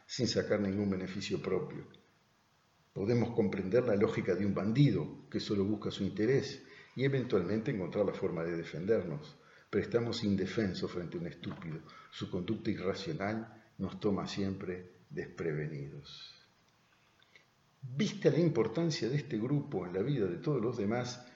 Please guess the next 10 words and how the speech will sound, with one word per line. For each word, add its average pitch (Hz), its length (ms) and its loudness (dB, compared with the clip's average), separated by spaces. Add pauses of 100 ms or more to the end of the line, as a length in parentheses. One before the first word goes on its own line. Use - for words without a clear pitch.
(100)
Chipola 139 680 2
analiza 110 500 2
los 98 180 0
dos 151 140 6
factores 127 480 -2
fundamentales 98 1040 2 (240)
del 104 160 2
potencial 107 560 2
que 98 120 -2
tiene. 78 460 -4